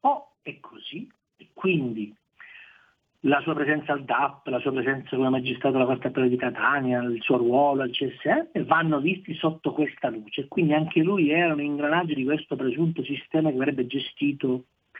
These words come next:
affari, eh, prebende, carriere politiche, eccetera, eccetera, eccetera. Oppure Amara Ardita è vittima di una diffamazione. E la cosa, io non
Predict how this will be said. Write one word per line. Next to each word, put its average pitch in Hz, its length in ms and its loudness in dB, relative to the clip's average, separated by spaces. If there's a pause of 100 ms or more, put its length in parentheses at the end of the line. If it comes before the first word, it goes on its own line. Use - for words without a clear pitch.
(120)
affari, 143 920 0 (220)
eh, 127 680 0
prebende, 139 840 0
carriere 131 340 0
politiche, 139 680 -2
eccetera, 127 380 -2
eccetera, 113 220 -10
eccetera. - 320 -18 (220)
Oppure 175 720 0 (560)
Amara 135 460 0
Ardita 135 560 0
è 202 140 2
vittima 151 420 0
di 127 80 2
una 160 120 4
diffamazione. - 760 -2
E - 100 -2
la 180 100 4
cosa, 185 380 -4
io 175 140 6
non 123 160 -2